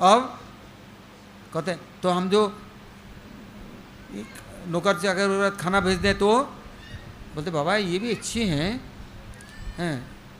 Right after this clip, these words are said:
हमारे जितने गाय है, बछड़े हैं, उनको भी तो कुछ चाहिए ना, हमें केवल खिलाएंगे, आप सख-, माता हमारे सखाओं को खिलाते हैं, हमें खिलाती है, किंतु हमारे गाय बछड़ों को भूसा खिलाती है,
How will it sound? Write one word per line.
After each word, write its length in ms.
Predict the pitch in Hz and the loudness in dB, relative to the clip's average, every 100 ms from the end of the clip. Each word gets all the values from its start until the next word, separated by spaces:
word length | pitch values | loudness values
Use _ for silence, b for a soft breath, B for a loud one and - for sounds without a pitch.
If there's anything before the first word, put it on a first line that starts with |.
| - - - | -20 -20 -8
हमारे 260 | 131 160 185 | -2 0 0
जितने 400 | 165 202 196 185 - - | -2 -2 -2 -2 -10 -6
गाय 240 | 139 160 190 | 2 4 6
है, 140 | 180 | 4
बछड़े 420 | 156 160 180 196 | 2 0 2 2
हैं, 340 | 175 165 190 220 - - - - - | 4 2 0 -4 -14 -20 -20 -18 -8
उनको 280 | 156 156 180 | -4 -2 0
भी 80 | 185 | -2
तो 100 | 180 | -2
कुछ 220 | 196 - | -2 0
चाहिए 260 | 156 175 | 0 2
ना, 340 | 214 180 208 214 - - - - - - - - - - - | 4 2 0 -4 -12 -18 -18 -20 -20 -20 -20 -20 -12 -8 -4
हमें 240 | 139 175 | 0 0
केवल 200 | 180 190 | 0 -2
खिलाएंगे, 580 | 180 170 185 208 214 135 - - - - - - - - - | -2 0 2 2 0 -2 -10 -20 -20 -20 -18 -18 -20 -8 2
आप 160 | 175 | 2
सख-, 240 | 165 180 220 | 4 -2 -2
माता 340 | 170 175 190 | 0 2 4
हमारे 220 | 190 202 | 4 4
सखाओं 360 | 196 180 170 180 | 2 -2 0 0
को 100 | 180 | 0
खिलाते 440 | 160 160 143 165 | 2 2 2 2
हैं, 200 | 143 123 - - - - - B B - | 0 -2 -10 -18 -20 -20 -20 B B -4
हमें 200 | 165 196 | 0 2
खिलाती 480 | 196 175 165 165 170 | 4 6 6 4 0
है, 140 | 135 123 - - B B B | 0 -4 -12 -18 B B B
किंतु 200 | - 196 | -4 0
हमारे 160 | 214 214 | 0 2
गाय 180 | 170 160 | 4 4
बछड़ों 340 | 180 180 202 | 2 0 2
को 100 | 208 | 2
भूसा 300 | 190 165 160 | 2 2 2
खिलाती 400 | 175 180 175 180 | 4 4 4 2
है, 180 | 180 190 | 0 -2